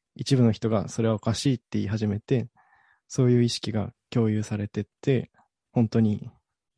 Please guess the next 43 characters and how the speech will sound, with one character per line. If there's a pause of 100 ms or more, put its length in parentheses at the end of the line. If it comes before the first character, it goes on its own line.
(720)
あ
の、
全
員
が
持
て
る
よ
う
に
な
る
と
か
っ (680)
て
い
う (160)
こ
と
の
中
に
も、 (1800)
な
ん
か、 (1500)
肉
眼
で
見
て
ど
こ
と
は
言
え
な
い
け
ど、